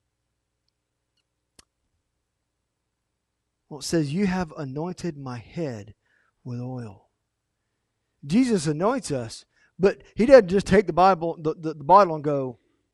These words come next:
bloop. No, Jesus gives abundantly. John ten ten.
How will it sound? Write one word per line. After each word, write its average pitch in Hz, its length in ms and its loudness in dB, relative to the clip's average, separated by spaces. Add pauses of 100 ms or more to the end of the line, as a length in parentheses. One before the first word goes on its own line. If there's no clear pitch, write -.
(380)
bloop. 381 200 6 (2250)
No, 147 120 -20
Jesus 190 360 -6
gives 190 220 2
abundantly. 139 600 -6 (1600)
John 165 220 -4
ten 160 260 -6
ten. 127 420 -6